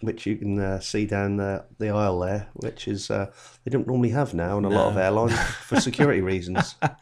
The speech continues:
Speaker 2: That's, that's, that's good. You have to look at that one. If you, if, like I said, if you go on the, uh, B B C News website and you, and you look up the, um,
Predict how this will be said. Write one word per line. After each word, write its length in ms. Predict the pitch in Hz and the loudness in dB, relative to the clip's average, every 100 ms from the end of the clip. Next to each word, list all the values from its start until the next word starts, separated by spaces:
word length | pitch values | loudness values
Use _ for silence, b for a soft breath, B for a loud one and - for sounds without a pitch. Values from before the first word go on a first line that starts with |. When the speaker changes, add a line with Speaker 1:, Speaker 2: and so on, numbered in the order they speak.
| B B B B B - | B B B B B 0
Speaker 2:
That's, 280 | 277 262 - | 0 2 0
that's, 280 | 180 151 - | 0 0 -2
that's 180 | 143 | -4
good. 280 | - 143 117 | 0 2 2
You 120 | 131 | 6
have 140 | 156 156 | 4 6
to 80 | 147 | 4
look 120 | 131 | 4
at 80 | 104 | 2
that 140 | 90 | 2
one. 160 | 101 107 | 4 4
If 100 | 143 | 2
you, 140 | 131 | 2
if, 160 | 123 - | 0 2
like 180 | 127 98 | 0 2
I 20 | |
said, 240 | - 98 | 0 0
if 100 | 90 | 0
you 80 | 135 | 0
go 160 | 139 135 | 4 6
on 160 | 120 | 6
the, 220 | 110 104 98 | 6 4 2
uh, 60 | |
B 160 | 90 104 | 2 0
B 40 | |
C 140 | 95 101 | 2 0
News 320 | 101 95 85 | 2 2 0
website 440 | 73 - 76 69 | -4 -4 -6 -6
and 120 | 71 | -6
you, 200 | 73 73 - | -8 -8 -10
and 180 | 73 73 | -10 -8
you 140 | 73 | -8
look 180 | 85 85 | -8 -8
up 140 | - | -10
the, 300 | - 73 71 | -8 -6 -4
um, 200 | 73 71 | -6 -8